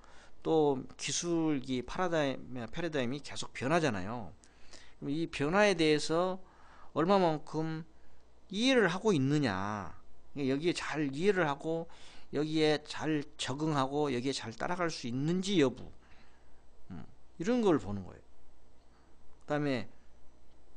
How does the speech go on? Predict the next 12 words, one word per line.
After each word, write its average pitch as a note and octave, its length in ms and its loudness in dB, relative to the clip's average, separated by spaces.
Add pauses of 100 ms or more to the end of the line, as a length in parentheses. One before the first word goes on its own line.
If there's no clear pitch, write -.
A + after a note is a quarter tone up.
(1200)
가장 F#3+ 280 0
이제 D3+ 420 6
그 B2 240 -4
기술 D#3+ 260 -2
분야에서 G#2+ 680 0 (760)
중요하게 D3 380 -2
생각하고 D3 680 -4
있는 A#2 240 0
게 G#2+ 340 -4 (460)
연차적인 D3 1300 0 (180)
단계별로, D#3+ 1000 2 (480)
어, F#2 600 -6